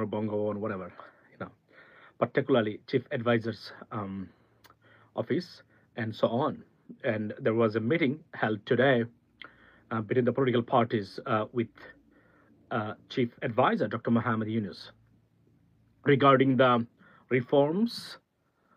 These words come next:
and the upcoming elections, particularly local elections. Ladies and gentlemen, everyone joined over there. They laid out their s-, uh, statements or speeches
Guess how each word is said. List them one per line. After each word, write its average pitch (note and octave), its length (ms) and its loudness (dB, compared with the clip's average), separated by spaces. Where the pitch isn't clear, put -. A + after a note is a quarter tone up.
and A#2 160 2
the B2 80 4
upcoming B2 400 2
elections, A#2 360 -4
particularly - 480 4
local B2 240 0
elections. A2+ 340 -4
Ladies A#2 200 -4
and A#2+ 120 2
gentlemen, C#3+ 280 2
everyone A3 260 2
joined C#3 240 4
over A#2+ 180 0
there. A#2 140 2
They B2 100 8
laid C3 200 8
out A#2+ 180 4
their D3+ 180 -2
s-, - 100 -20
uh, - 60 -4
statements B2 600 0
or G#2 40 -8
speeches B2+ 420 -4